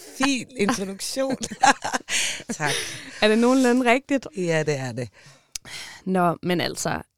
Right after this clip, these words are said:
Speaker 2: vi, øh, vi skal jo selvfølgelig høre en hjertesorgshistorie fra dig i dag.
Speaker 1: Ja.
Speaker 2: Ligesom fra alle andre gæster, der sidder her over for mig. Og det er jeg mega spændt på. Men inden vi går i gang med din historie,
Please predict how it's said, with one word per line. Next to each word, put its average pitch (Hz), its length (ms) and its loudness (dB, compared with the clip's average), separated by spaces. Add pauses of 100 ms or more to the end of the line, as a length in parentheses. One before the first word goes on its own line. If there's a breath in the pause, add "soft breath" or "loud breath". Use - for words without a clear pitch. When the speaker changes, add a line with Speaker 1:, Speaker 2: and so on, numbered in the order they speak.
(720)
Speaker 2:
vi, 240 340 4
øh, 202 380 2
vi 208 60 -2
skal - 180 -4
jo 214 60 2
selvfølgelig 220 380 0
høre 220 360 0
en 196 100 -2
hjertesorgshistorie 180 1040 -4
fra - 140 -10
dig 170 340 -6
i 180 60 -6
dag. - 320 -8 (220 loud breath)
Speaker 1:
Ja. 123 220 -6 (380 loud breath)
Speaker 2:
Ligesom 202 340 2
fra 190 360 -2 (320 loud breath)
alle 240 240 6
andre 196 320 0
gæster, 190 340 -6
der 175 100 -6
sidder - 300 -4
her 180 280 -4 (100)
over 175 260 0
for 175 140 -8
mig. 120 380 -8
Og 190 160 -4
det 220 60 4
er 226 60 4
jeg 220 100 2
mega 233 360 4
spændt - 360 -4
på. - 300 -8
Men 185 180 -2
inden 226 220 2
vi 240 80 0
går 208 120 -2
i 185 60 -2
gang 214 300 -4
med 214 80 -4
din 190 380 -2
historie, - 540 -4